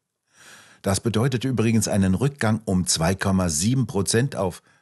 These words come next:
zwei Komma einundachtzig Millionen Hektar. Im Durchschnitt liegt der Hektarertrag bei dreiundsiebzig Komma neun Dezitonnen und damit drei Komma vier Prozent unter dem Vorjahr.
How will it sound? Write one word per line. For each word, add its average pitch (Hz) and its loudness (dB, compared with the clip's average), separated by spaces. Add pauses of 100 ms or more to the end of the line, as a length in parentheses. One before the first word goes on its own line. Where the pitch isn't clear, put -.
(140)
zwei 92 -2
Komma 90 -2
einundachtzig 90 -4
Millionen 87 0
Hektar. 95 -2 (640)
Im 220 4
Durchschnitt 165 2
liegt 151 -6
der 110 2
Hektarertrag 98 -2
bei 80 -2
dreiundsiebzig 95 -2
Komma 92 2
neun 101 4 (300)
Dezitonnen 82 -2 (320)
und 90 -2
damit 90 2
drei 110 0
Komma 107 0
vier 110 -2
Prozent 95 -2
unter 131 0
dem 76 -4
Vorjahr. 78 -4